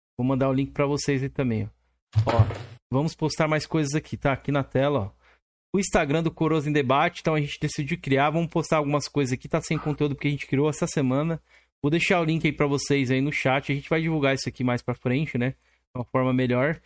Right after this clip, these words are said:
E o canal de corte do, do Coroas em Debate também já tá aqui, ó. Cortes do Coroas. Não tem nenhum vídeo ainda, mas a gente já vai divulgar. A gente vai tá pretendendo usar esse canal só pra corte. Deixar isso aqui.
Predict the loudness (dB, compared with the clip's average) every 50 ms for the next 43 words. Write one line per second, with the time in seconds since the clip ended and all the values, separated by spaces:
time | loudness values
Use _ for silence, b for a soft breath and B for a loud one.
0 | _ -20 _ _ _ _ 0 0 2 2 2 0 2 2 2 0 0 -2 -2 0
1 | 0 0 -2 -2 -4 -4 -4 -4 -6 -4 0 0 0 2 2 0 0 0 0 2
2 | 2 2 0 0 -2 -2 -2 0 2 2 0 0 0 -2 -4 -4 -2 -2 -2 0
3 | 0 -2 -2 -2 -4 -4 -2 0 0 0 -2 -6 _ _ _ _ _ _ _ -2
4 | 0 0 0 -2 -4 -10 -8 -2 -2 0 2 4 2 2 2 0 0 0 0 0
5 | 0 0 0 0 0 0 0 0 2 2 2 2 0 0 0 0 0 0 -2 -2
6 | -2 -2 0 0 0 0 0 -2 -2 0 0 0 0 0 -2 b b b b b
7 | b b -2 -2 -2 -2 0 0 0 0 2 0 0 0 0 0 -2 -2 -2 0
8 | -2 -2 0 0 0 2 2 2 0 0 -2 -2 -2 0 0 0 0 -2 -2 0
9 | 0 -2 -2 0 0 0 0 0 -2 -4 -2 0 0 0 0 0 -2 -4 -4 -4
10 | -2 -2 -2